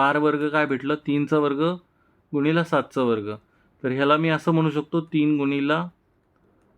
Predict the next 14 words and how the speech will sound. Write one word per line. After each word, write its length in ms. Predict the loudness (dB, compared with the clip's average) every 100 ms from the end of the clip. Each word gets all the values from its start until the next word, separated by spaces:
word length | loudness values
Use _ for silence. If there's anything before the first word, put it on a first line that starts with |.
| _ _ _ 0
सातचा 420 | 0 0 0 2
वर्ग. 340 | 2 2 0 -6 -8 _ _ _ _ _ _ _ _ _ _ _ _ _ _ -2
तर 140 | -2 -2 0
आर 180 | 2
वर्ग 340 | 2 2 2 2
बरोबर 340 | 2 2 0
काय 200 | 2 2
आलेलं 260 | 2 0 -2
आहे? 140 | -2
तीनचा 460 | -4 0 0 2 2
वर्ग 220 | 2 0
गुणिला 420 | 0 2 0 -2 -6 _
सातचा 400 | -2 -2 0 0
वर्ग. 300 | 2 0 -2